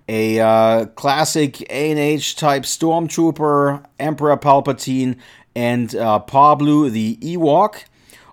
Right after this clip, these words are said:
All of those figures are going to be released on vintage-inspired Kenner cards.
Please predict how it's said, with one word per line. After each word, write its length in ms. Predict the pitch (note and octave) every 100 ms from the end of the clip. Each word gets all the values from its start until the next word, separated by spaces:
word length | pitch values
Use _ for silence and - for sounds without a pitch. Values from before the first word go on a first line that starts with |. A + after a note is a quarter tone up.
| -
All 180 | C#3 F#3+
of 60 |
those 240 | F3 E3 -
figures 320 | E3+ D#3 D3
are 160 | G#2+ C3
going 240 | C3 C3+
to 60 | C3
be 100 | B2+
released 560 | A#2+ B2 B2+ - - -
on 340 | A2+ A#2 A#2+ A#2
vintage-inspired 1700 | F#2+ B2 C3+ C#3+ C3+ B2+ - - B2 A#2 - - A2 A2+ A#2 A2+ -
Kenner 340 | - B2 C#3+
cards. 720 | C#3+ C#3+ C#3 D#3+ G#3 - -